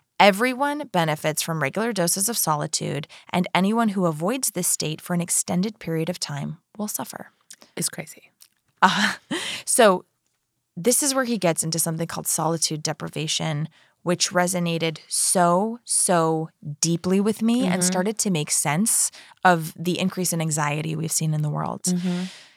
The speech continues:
Speaker 1: So a state in which you spend close to zero time alone with your own thoughts and free from input from other minds is called solitude deprivation. So the important part here is input from other minds.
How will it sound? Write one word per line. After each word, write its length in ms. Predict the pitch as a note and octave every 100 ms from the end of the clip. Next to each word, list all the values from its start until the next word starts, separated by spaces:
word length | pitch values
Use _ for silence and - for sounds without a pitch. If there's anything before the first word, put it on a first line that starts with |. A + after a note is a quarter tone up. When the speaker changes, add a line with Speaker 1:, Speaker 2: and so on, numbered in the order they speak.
| _ -
Speaker 1:
So 480 | - C#4 B3+ B3 - - _ -
a 40 |
state 500 | G#3+ - C#4+ D#4+ F4+ B3
in 160 | A3
which 220 | E3+ -
you 80 | F#3
spend 400 | F3 - E3+ D#3+
close 320 | - G#3 G#3 -
to 220 | - F3+
zero 640 | D3 D#3+ F#3+ B3+ D4+ D#4+
time 580 | E4+ - D4 A#3+ D#3 D3+
alone 340 | D#3 F3 F3 G3
with 160 | A#3+
your 100 | - -
own 180 | F3+ F#3+
thoughts 560 | D3+ C#3 C#3+ - - - _ -
and 160 | F3+
free 260 | - F#3 G3+
from 240 | - G3 -
input 320 | E3+ - -
from 180 | F#3 F3
other 240 | E3+ F3
minds 520 | D#3+ C#3 C#3 C#3 - - _ -
is 200 | F#3 -
called 460 | - G#3+ D#3 D#3+ - -
solitude 600 | - G#3+ F3+ - E3 D3+
deprivation. 840 | C#3+ - C#3+ A2 - - - - - - - - -
So 300 | - C4+ A#3
the 180 | F#3+ G#3+
important 400 | G3 C4+ B3+ A#3
part 200 | A3 G3
here 320 | F3 F3+ A#3
is 180 | - F3 -
input 400 | B3 C4 D4 D4 -
from 280 | - G#3+ -
other 300 | E3+ F3+ F3
minds. 580 | D3+ C#3 - - -